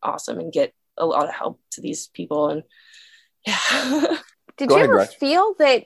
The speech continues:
Speaker 2: uh, you know, when you were making these, I'm sure you were originally making them for very different reasons, but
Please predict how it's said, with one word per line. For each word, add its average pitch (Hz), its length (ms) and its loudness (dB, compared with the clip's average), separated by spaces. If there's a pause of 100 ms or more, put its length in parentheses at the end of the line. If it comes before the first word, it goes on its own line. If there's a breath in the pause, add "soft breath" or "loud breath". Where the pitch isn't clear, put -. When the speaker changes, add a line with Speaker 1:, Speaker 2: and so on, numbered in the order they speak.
(140)
Speaker 2:
uh, - 240 -2
you 254 140 -2
know, 254 160 2
when 254 220 0
you 440 80 4
were 311 100 2
making 196 380 0
these, 165 180 2
I'm 175 140 0
sure 202 240 4
you 190 200 0
were 170 160 4
originally 160 360 0
making 156 300 0
them 175 140 0
for 156 320 2
very 165 240 6
different - 320 -6
reasons, 202 560 2
but 165 220 4